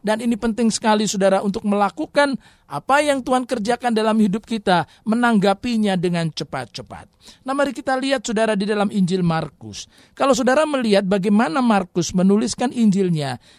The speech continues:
dalam pimpinan Roh Kudus, ia menuliskan tentang Yesus Kristus yang, saudara-saudara, digambarkan sebagai hamba. Markus menggambarkan Yesus sebagai hamba,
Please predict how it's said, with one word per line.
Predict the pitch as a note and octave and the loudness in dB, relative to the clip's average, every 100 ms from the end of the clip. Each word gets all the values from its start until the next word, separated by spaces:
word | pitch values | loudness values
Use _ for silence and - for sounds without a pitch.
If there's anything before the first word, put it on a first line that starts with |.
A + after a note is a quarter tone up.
| _ D#3+ | _ -2
dalam | F#3 G3 | 0 2
pimpinan | G#3+ G3+ C#4 C#4 C#4+ | 4 2 2 -2 0
Roh | B3 | -2
Kudus, | - G#3 D3+ C#3 C#3 - - _ _ _ | 0 -4 0 0 0 -4 -6 _ _ _
ia | A#3+ C4+ | -4 -2
menuliskan | C#4 C#4 C#4 - D4 D#4 | -2 -2 -2 -2 -4 -4
tentang | C4+ C4+ A3 | -4 -2 -2
Yesus | F#3+ G#3 C4 B3 C4+ | 2 0 0 -2 -4
Kristus | - G3 F3 - F3 F3 - _ _ G3+ | -4 -2 -2 -2 -2 -4 -10 _ _ 0
yang, | G3+ A3+ D#4 - _ | 2 2 0 -10 _
saudara-saudara, | - G#3 G#3 G3+ G3+ G#3 | -8 0 0 2 0 0
digambarkan | G3 F#3+ A3+ G#3+ A#3 F4 - G3 G#3 A3 | -2 2 2 4 2 2 -2 -2 0 -2
sebagai | A#3 G3 G#3 F3+ F#3+ - | 0 2 2 2 0 0
hamba. | A3+ C4+ G3 A2+ - _ _ _ _ _ _ _ _ | -4 -2 -4 -4 -14 _ _ _ _ _ _ _ _
Markus | C4 D4 - B3 A#3 | 0 0 -2 -6 -2
menggambarkan | B3 A#3 A3 A#3+ A#3+ B3 | 0 2 2 0 0 -2
Yesus | A#3 C#4+ - A#3+ - | 0 0 -2 -6 -4
sebagai | A3 G#3 G#3 E3 | 0 0 0 0
hamba, | A#3+ B3+ D3+ | 0 0 -4